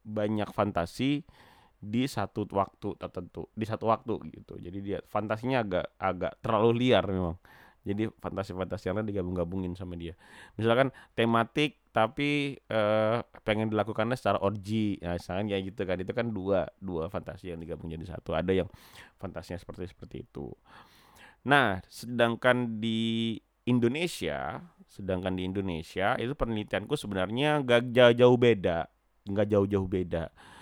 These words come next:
Cuman ada beberapa yang memang tidak sedikit di Indonesia,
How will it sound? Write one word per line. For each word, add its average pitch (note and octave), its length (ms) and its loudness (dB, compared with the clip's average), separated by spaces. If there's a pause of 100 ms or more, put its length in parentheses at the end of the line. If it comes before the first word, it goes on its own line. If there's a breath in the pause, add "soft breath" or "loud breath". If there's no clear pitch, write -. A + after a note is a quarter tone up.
(220 loud breath)
Cuman C#3 320 4
ada A#2+ 160 4
beberapa G#2 400 2
yang C3+ 160 6
memang A#2 320 0
tidak G#2+ 400 2 (480)
sedikit B2 400 0
di A#2 80 0
Indonesia, G#2 480 2